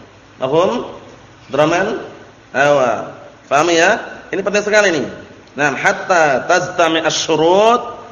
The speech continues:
wa intafatil mawani'." Sampai benar-benar, nah, barakallahu fikum,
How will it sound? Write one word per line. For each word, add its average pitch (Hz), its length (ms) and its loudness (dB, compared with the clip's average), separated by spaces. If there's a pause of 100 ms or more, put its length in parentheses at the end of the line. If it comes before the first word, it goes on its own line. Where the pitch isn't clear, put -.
(120)
wa 139 160 2
intafatil 165 560 0
mawani'." 139 800 0
Sampai 190 720 2
benar-benar, 156 800 -2 (400)
nah, 147 240 0
barakallahu 151 480 2
fikum, 180 360 0